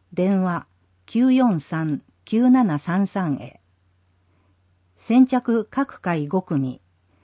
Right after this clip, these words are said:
週一枠まで予約可能です。保育園、幼稚園、認定こども園に遊びに来てください。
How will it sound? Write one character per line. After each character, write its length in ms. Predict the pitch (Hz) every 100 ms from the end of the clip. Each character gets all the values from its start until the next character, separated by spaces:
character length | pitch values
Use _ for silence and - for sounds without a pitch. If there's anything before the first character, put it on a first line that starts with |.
| _ _ _
週 400 | - 269 254 175
一 260 | - -
枠 240 | 254 247 170
ま 140 | 160
で 180 | 156 143
予 140 | 151 165
約 280 | 175 -
可 160 | 170 160
能 220 | 156 160
で 140 | 151 147
す。 260 | - - _ _ _ _ _ _ _ _ _ _ _ _ _ _ _ _ _ _ _ _ _ _ _ _ _ _ _ _ _ _ _ _ _ _ _ _ _ _ _ _ _ _
保 140 | 220
育 260 | 277 - 285
園、 260 | 208 165
幼 140 | 156 190
稚 240 | 208 -
園、 340 | 208 160 135 - _
認 220 | 180 226
定 220 | 247 262 247
こ 160 | 247
ど 100 | 240
も 160 | 233 208
園 220 | 165 160
に 180 | 156 151
遊 240 | 151 220
び 100 | 214
に 120 | 214
来 100 | 208
て 100 | -
く 120 | 170 147
だ 100 | 131
さ 180 | -
い。 120 | 127